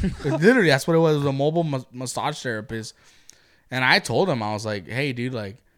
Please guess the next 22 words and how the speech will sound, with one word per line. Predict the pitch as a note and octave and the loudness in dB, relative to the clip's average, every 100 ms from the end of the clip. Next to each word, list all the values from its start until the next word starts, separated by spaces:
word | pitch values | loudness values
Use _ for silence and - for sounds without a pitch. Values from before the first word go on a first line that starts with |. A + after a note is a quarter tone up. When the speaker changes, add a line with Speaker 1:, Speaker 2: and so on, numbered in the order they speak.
| _ _ - | _ _ -6
Speaker 2:
I | A#2 | -2
don't | D3 | 0
mind | D3 C3+ | 0 0
shouting | C#3+ C#3+ A#2+ | 0 0 -2
your | A#2 | -2
shit | D#3 C#3 A2+ | -2 -4 -2
out, | A2 G#2+ | -4 -4
but, | A2 G#2 | -6 -6
like, | G2 G2+ - _ _ _ _ _ _ _ _ _ - | -6 -8 -10 _ _ _ _ _ _ _ _ _ -8
I | G#2 | -4
don't | C#3 | 0
know | C#3+ | 0
who | C#3 | 0
these | C3 C3 | -2 -4
fools | C#3 A2 | -6 -4
are, | G2 D#3 | -2 0
and | C#3 | 0
they | |
don't | B2 C3 | -2 -4
even | C3 | -4
follow | - D#3+ A#2 G2+ | -4 -2 -2 -4
us." | G#2 - | -8 -14